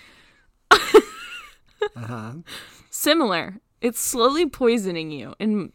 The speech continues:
Speaker 1: mind controlling you. Also, it's disgusting.
Speaker 2: It's just
Speaker 1: And what
Speaker 2: legalize
Speaker 1: also
Speaker 2: the
Speaker 1: tastes
Speaker 2: bleach.
Speaker 1: disgusting? Poison. <laughs>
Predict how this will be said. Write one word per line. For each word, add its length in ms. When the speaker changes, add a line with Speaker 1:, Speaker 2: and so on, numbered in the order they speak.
Speaker 1:
mind 360
controlling 600
you. 240
Also, 300
it's 180
disgusting. 1400
Speaker 2:
It's 180
just 380
Speaker 1:
And 160
what 140
Speaker 2:
legalize 480
Speaker 1:
also 120
Speaker 2:
the 60
Speaker 1:
tastes 280
Speaker 2:
bleach. 40
Speaker 1:
disgusting? 800
Poison. 680
<laughs> 60